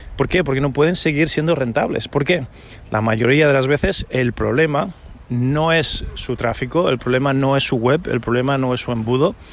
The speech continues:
Ah, perdón, el problema no es el tráfico, el problema es el embudo. ¿Qué quiere decir esto? Muchas, ah, <laughs> incluso algunos de, de mis empleados, ¿no? Nos dicen, "Joaquín, Joaquín, tenemos un problema de, de tráfico, tenemos un problema de anuncios". Les digo, "No, no, tenemos un problema de embudo.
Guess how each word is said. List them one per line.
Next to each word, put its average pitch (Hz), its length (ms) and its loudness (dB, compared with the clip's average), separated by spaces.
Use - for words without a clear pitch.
Ah, 131 120 0
perdón, 139 340 2
el 117 80 -4
problema 147 280 2
no 160 120 4
es 160 100 0
el 151 80 2
tráfico, 147 520 2
el 139 40 -6
problema 123 220 -2
es - 80 0
el 135 80 6
embudo. 160 320 2
¿Qué 147 120 2
quiere 160 160 4
decir 135 180 2
esto? 110 260 -2
Muchas, 135 560 2
ah, 147 200 4
<laughs> - 60 -14
incluso 135 340 0
algunos 131 300 0
de, 127 160 2
de 120 100 0
mis 117 120 -4
empleados, 113 460 0
¿no? 143 100 -2
Nos 113 300 -4
dicen, 113 260 -4
"Joaquín, 170 260 0
Joaquín, 139 300 0
tenemos 135 260 0
un 147 80 0
problema 139 300 2
de, 127 240 2
de 127 120 0
tráfico, 113 360 0
tenemos 123 260 0
un 143 60 -2
problema 143 320 2
de 131 80 4
anuncios". 127 400 0
Les 110 140 0
digo, 110 160 2
"No, 143 100 0
no, 139 140 0
tenemos 120 260 -4
un 127 80 -4
problema 131 240 0
de 131 80 2
embudo. 110 340 0